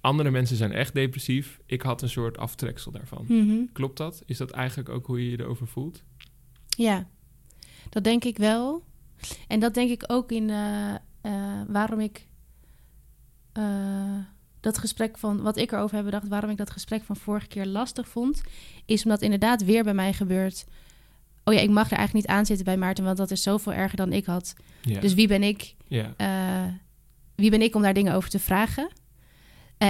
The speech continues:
Speaker 2: en tegelijkertijd broeit er bij mij iets van, "Waar hebben we het nou de hele tijd over? We moeten, eh,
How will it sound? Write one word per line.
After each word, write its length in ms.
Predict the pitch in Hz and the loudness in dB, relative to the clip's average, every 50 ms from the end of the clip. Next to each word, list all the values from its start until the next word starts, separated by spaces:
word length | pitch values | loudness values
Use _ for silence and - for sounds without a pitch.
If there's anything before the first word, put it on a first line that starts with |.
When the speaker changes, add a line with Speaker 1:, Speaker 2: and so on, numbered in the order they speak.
| - - | 4 4
Speaker 2:
en 140 | 226 214 | 2 2
tegelijkertijd 920 | 208 - 285 294 - 285 269 254 254 247 233 - 233 233 226 - - - - _ _ | 4 4 4 4 4 2 2 2 2 0 0 0 0 0 0 -2 -8 -12 -16 _ _
broeit 420 | - 185 175 196 220 262 277 262 247 | -10 -4 0 2 4 4 4 2 2
er 60 | 208 | 2
bij 160 | 220 214 214 | 2 4 4
mij 120 | 220 214 | 2 2
iets 200 | - 220 214 - | 2 0 0 0
van, 300 | - 214 202 196 202 202 - | 0 0 2 2 0 -2 -4
"Waar 160 | - 196 196 | -2 0 0
hebben 160 | 190 185 214 247 | 2 2 2 2
we 40 | 254 | 2
het 80 | 240 | 2
nou 120 | 240 214 208 | 2 2 2
de 60 | 202 | 4
hele 120 | 202 208 | 2 2
tijd 180 | 196 196 196 - | 2 0 0 0
over? 240 | 190 190 190 - 190 | -2 -2 -2 0 0
We 60 | 196 | 2
moeten, 380 | 202 208 208 202 - 208 185 - - - - - - _ _ - - - - - - - - - | 4 2 2 2 0 -2 -4 -4 -8 -14 -20 -20 -20 _ _ -20 -20 -20 -20 -20 -20 -20 -20 -6
eh, 500 | - 196 190 190 190 190 190 190 190 | -4 -2 0 0 0 0 0 0 -2